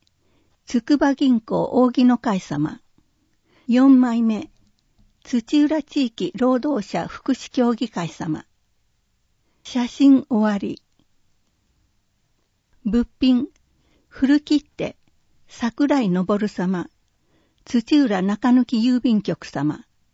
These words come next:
一中地区民生委員、児童委員、協議会様。公益社団法人、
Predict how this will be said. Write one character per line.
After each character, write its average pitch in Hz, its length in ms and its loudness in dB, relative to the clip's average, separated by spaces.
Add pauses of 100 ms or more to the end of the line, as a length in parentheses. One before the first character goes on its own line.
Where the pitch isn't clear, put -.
(380)
一 233 180 -2
中 269 320 0
地 - 220 -14
区 - 220 -4 (140)
民 262 240 8
生 254 260 -2
委 233 120 -2
員、 175 320 -2 (180)
児 226 200 -2
童 254 240 2
委 240 80 0
員、 180 380 -2
協 247 240 0
議 240 160 -4
会 156 200 -8
様。 151 380 -6 (1040)
公 277 240 2
益 269 240 -2
社 233 200 -4
団 254 220 2
法 226 240 -2
人、 165 340 -2